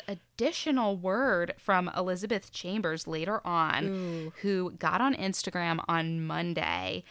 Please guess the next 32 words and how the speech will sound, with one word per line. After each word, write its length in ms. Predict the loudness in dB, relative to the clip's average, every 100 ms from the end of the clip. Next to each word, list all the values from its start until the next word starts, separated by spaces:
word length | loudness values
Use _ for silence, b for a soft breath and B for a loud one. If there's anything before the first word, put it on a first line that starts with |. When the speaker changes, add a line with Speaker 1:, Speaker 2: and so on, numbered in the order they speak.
| -8
Speaker 2:
Didn't 240 | -4 -2
deny 320 | -2 0 2
it? 220 | 4 2 0 -12 0
Speaker 1:
Didn't 360 | 2 4 2
deny 420 | 4 4 6 6
it 240 | 6 2 0
Speaker 2:
Uh, 140 | 2 4
Speaker 1:
and 400 | 6 6 4 2
Speaker 2:
yeah. 180 | 4
Speaker 1:
almost 380 | 4 6 4 0
kind 260 | -4 -2 0
of 140 | -2 -6 -20
confirmed 760 | -8 -4 -4 -6 0 4 4 4
it. 220 | 2 0 -4 -8
Speaker 2:
Yeah, 360 | -4 0 2
Speaker 1:
She 100 | 2
Speaker 2:
I 20 |
Speaker 1:
wrote 160 | 4 4
Speaker 2:
think 120 | 4
that 80 | 4
Speaker 1:
something. 160 | 4 6
Speaker 2:
tells 180 | 6 6 6
it 80 |
all. 420 | 6 6 6 2 0
Speaker 1:
Yeah, 260 | 2 6 6
right. 300 | 4 0 0
So 80 | -2
she 100 | 0
puts 200 | 2 0
up 100 | 2
this 160 | -2
picture 420 | -2 -6 0 -2